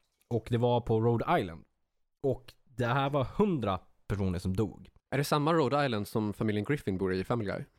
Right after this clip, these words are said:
Speaker 1: Det <laughs> kan vara det.
Speaker 2: Kan vara.
Speaker 1: Kan vara. Och bandet som spelar där på Station Nightclub Fire är, eh, Great White.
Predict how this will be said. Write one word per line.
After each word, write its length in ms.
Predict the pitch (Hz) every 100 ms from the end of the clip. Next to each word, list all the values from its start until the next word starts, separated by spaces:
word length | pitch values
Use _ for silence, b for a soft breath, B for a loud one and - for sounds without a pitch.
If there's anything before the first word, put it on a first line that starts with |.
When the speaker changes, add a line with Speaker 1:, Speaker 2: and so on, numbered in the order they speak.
| _ _ -
Speaker 1:
Det 1300 | 98 101 107 - - - - 139 - 143 - 135
<laughs> 100 | 127
kan 120 | - 220
vara 160 | 147
det. 160 | 85 113
Speaker 2:
Kan 280 | - 147 151
vara. 180 | 98 - -
Speaker 1:
Kan 180 | 151
vara. 240 | 208 90 87 B B B B B _ -
Och 220 | 120 120
bandet 320 | 113 151 170 165
som 120 | 165
spelar 380 | - 170 170 175
där 160 | 95
på 260 | - 95 90
Station 400 | - 98 92 95
Nightclub 400 | 87 - 87 92
Fire 340 | 90 87 85 -
är, 400 | 98 92 90 87
eh, 280 | 90 87 90
Great 260 | 104 160
White. 400 | 165 240 - -